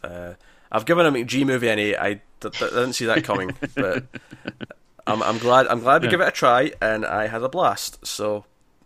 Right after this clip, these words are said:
Speaker 2: And
Speaker 1: There we
Speaker 2: again,
Speaker 1: go.
Speaker 2: it's nice that this just kinda came out of nowhere. Like, oh,
Speaker 1: And actually,
Speaker 2: all
Speaker 1: 'cause,
Speaker 2: right.
Speaker 1: you know, I, I, obviously I'm a, I'm a sad guy who likes to keep track of, uh,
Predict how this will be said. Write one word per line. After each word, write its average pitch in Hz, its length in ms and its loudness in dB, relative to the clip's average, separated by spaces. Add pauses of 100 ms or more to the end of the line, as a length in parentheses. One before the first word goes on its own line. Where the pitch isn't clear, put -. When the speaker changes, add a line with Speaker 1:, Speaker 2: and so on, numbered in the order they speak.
(480)
Speaker 2:
And 131 60 2
Speaker 1:
There 139 60 2
we 156 60 2
Speaker 2:
again, 160 80 0
Speaker 1:
go. 143 40 -2
Speaker 2:
it's - 140 -6
nice 127 200 -2
that 120 140 0
this - 180 0
just - 220 0
kinda 110 340 0
came 113 240 -2
out 120 100 0
of 104 100 -4
nowhere. 110 440 -4
Like, 98 180 -12
oh, - 60 0
Speaker 1:
And 160 100 4
actually, 220 400 6
Speaker 2:
all - 60 -2
Speaker 1:
'cause, 202 160 0
Speaker 2:
right. 117 60 -8
Speaker 1:
you 170 40 -6
know, 165 80 4
I, 170 300 8
I, 151 60 4
obviously 120 380 4
I'm 110 120 4
a, 107 140 4
I'm 107 140 2
a 101 60 2
sad 101 280 4
guy 98 260 2
who 101 180 -2
likes 98 280 -2
to 90 160 -6 (480)
keep - 160 -4
track 113 400 4
of, 107 200 -2
uh, 101 400 6